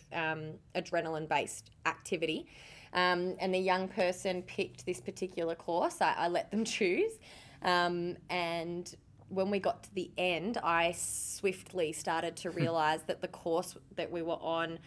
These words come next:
Speaker 1: required me to just jump off. Um, I don't know how high. I think it's twenty metres.
Speaker 2: Mm.
Speaker 1: Um, so you had to jump the twenty metres. And I'm, I'm just shit scared of heights. Um, so I'm happy to do it when I'm sort of roped in and there's a safety net, but you just literally had to jump off.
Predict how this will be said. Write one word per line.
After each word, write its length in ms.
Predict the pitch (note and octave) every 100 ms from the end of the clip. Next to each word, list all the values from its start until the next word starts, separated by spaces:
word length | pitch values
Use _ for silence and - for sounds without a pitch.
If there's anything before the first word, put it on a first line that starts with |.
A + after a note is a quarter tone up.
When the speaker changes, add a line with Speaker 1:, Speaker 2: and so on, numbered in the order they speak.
| - -
Speaker 1:
required 760 | F3 F3 - E3 D#3+ E3 D#3
me 220 | E3 D#3+
to 340 | D#3+ - E3 D#3+
just 400 | D#3+ D#3+ - -
jump 300 | E3+ D3 C#3+ - - -
off. 460 | C#3+ - - - - - - -
Um, 380 | E3 D#3 D#3 E3 - _ - -
I 60 | B3
don't 140 | G4
know 100 | F#3+
how 160 | F3+ E3
high. 160 | D#3+ E3
I 40 |
think 140 | G3+
it's 100 | A3+
twenty 260 | - F#3+ F3
metres. 480 | D#3+ E3+ F#4 - - -
Speaker 2:
Mm. 480 | B2 C3+ C#3 B2+ A2+
Speaker 1:
Um, 380 | E3+ E3+ D#3+ E3
so 140 | -
you 80 | F3
had 100 | E3+
to 60 | F3
jump 380 | E3+ E3 D#3 -
the 80 | D#3+
twenty 240 | - E3
metres. 220 | D#3+ D#3
And 80 | E3+
I'm, 200 | F3 F3 F3
I'm 160 | F#3
just 140 | G3+ -
shit 220 | - -
scared 280 | - D3+ C#3+
of 100 | C#3+ -
heights. 680 | - D3+ C#3 - - - - - - - - - -
Um, 180 | D#3+ -
so 120 | G3
I'm 80 | G3+
happy 180 | A3+ B3
to 80 | G3
do 240 | - F3
it 100 | F3 -
when 120 | D#3+
I'm 120 | D#3+
sort 160 | D#3+ E3
of 140 | D3+
roped 260 | D#3+ D3+ -
in 100 | D#3+
and 80 | D#3
there's 140 | D3+
a 40 | D#3
safety 340 | - D3+ D3+
net, 100 | D#3
but 60 | D#3+
you 80 | E3+
just 140 | A3
literally 300 | - - E3+
had 160 | D#3 E3
to 80 | E3+
jump 300 | D#3+ D3+ -
off. 240 | - -